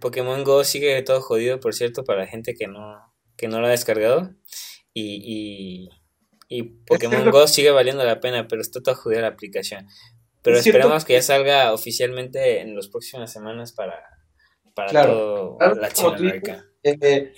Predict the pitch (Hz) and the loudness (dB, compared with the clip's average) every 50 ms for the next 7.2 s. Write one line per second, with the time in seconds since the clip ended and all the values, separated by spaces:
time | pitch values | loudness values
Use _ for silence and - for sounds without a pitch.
0 | - _ - 139 143 151 165 120 - 156 160 180 196 202 202 - - - 220 220 | -18 _ 0 2 4 6 6 6 6 6 6 6 6 4 2 -4 -2 0 0 2
1 | 214 180 170 165 160 - 214 220 220 226 214 214 214 214 - 226 196 180 165 - | 4 4 4 4 4 2 2 4 6 6 6 6 6 4 6 8 6 6 6 4
2 | 156 156 151 - 180 185 185 - 185 170 175 170 - - 143 - 156 - - - | 2 2 6 8 8 8 8 6 6 8 8 8 6 4 -6 -4 -4 -4 -4 -6
3 | _ - 147 143 143 135 127 147 139 143 151 156 156 156 151 151 151 151 160 147 | _ -4 2 6 6 6 8 8 8 8 8 6 6 6 6 6 4 2 0 2
4 | - 143 139 143 139 - 147 151 151 156 156 156 151 156 156 147 131 127 - - | 2 2 2 2 2 2 2 0 0 0 -2 0 0 0 0 2 0 0 0 0
5 | 139 135 - 147 143 143 147 147 156 151 151 - - _ _ _ - - - 127 | 0 2 4 4 4 6 4 4 4 2 -2 -6 -16 _ _ _ -4 2 6 8
6 | 135 139 143 151 151 151 156 160 147 139 135 135 131 147 151 151 151 156 165 156 | 8 8 8 6 2 4 4 4 4 4 4 6 6 6 6 4 2 -2 -2 0
7 | 180 185 185 - | 0 -2 -2 -2